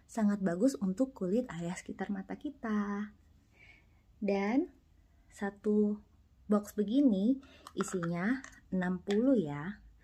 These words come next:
Jadi tiga puluh pasang. Kalau kalian pakai setiap hari, berarti cukup untuk satu bulan. Bisa loh dipakai bersama dengan pasangan. Nah, jadi kalian tunggu apa lagi?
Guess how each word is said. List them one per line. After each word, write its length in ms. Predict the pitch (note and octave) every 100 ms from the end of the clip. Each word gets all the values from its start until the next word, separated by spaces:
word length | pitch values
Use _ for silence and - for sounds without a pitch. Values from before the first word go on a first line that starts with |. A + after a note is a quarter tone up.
| - - - -
Jadi 360 | D3+ G#3 A3
tiga 200 | F#3+ E3+
puluh 200 | E3+ E3+
pasang. 600 | C#3+ C#3+ - C#3+ C#3+ C#3 - _ - - -
Kalau 240 | D#3+ D#3+ -
kalian 240 | D#3 D#3
pakai 240 | D#3+ E3 E3+
setiap 320 | - D#3 D3
hari, 560 | C3+ C3+ D#3 A#3 C#4 - _ _ _ - _
berarti 440 | C#3 C#3 E3+ C4 -
cukup 280 | - G#3 G#3 D#3
untuk 360 | C#3+ B3+ C#4+ - -
satu 240 | F#3+ F#3
bulan. 640 | F#3 C#4 A#3+ G#3+ G#3 G#3+ - - - - - - - - - - - -
Bisa 320 | A3 G#3+ C#4 A#3+
loh 240 | G#3+ A#3+
dipakai 400 | G3 F#3 - F#3+
bersama 320 | E3+ E3+ E3
dengan 240 | E3 D#3+ D3+
pasangan. 720 | D#3 - D#3 D3+ D3 D3 E3 G#3 - - - - - _ _ - - - - - - -
Nah, 320 | D3+ C#3+ C#3+ - - - - - - - _ _ _ _ _ _ _ _ _ _ _ -
jadi 240 | F#3 G3+
kalian 320 | G#3 G3+ G3+
tunggu 240 | G#3 G3+ G3
apa 240 | G3+ F3+
lagi? 640 | F3 F3+ F3 F3+ F#3 F#3